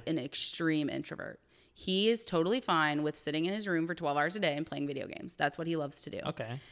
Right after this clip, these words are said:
Speaker 1: And
Speaker 2: Is that
Speaker 1: he
Speaker 2: what, is that what an introvert is? They just love to stay? I feel like there's some introverts that love to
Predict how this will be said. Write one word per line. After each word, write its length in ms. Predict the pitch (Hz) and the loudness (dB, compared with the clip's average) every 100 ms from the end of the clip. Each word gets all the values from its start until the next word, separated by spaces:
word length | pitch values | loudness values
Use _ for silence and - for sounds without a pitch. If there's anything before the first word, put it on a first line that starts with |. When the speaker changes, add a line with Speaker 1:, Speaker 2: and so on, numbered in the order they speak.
| - - | -4 4
Speaker 1:
And 400 | 180 180 175 160 | 8 10 8 8
Speaker 2:
Is 60 | |
that 80 | 160 | 10
Speaker 1:
he 60 | 170 | 12
Speaker 2:
what, 180 | 180 165 | 12 10
is 100 | 143 | 4
that 140 | 160 | 4
what 120 | 170 | 4
an 60 | 165 | 2
introvert 420 | 156 - 156 156 | 2 0 2 4
is? 260 | 143 147 139 | 6 6 4
They 140 | 135 | 2
just 180 | 127 - | 0 -2
love 240 | 123 127 | 2 2
to 80 | - | 0
stay? 360 | 127 - 123 127 | -4 2 4 6
I 80 | 135 | 6
feel 140 | - | 6
like 100 | 214 | 4
there's 160 | 185 185 | 4 0
some 160 | 208 185 | 0 -2
introverts 360 | 170 135 135 | -2 -2 -2
that 160 | 135 - | -4 -4
love 180 | 180 175 | -4 -2
to 140 | 165 | -4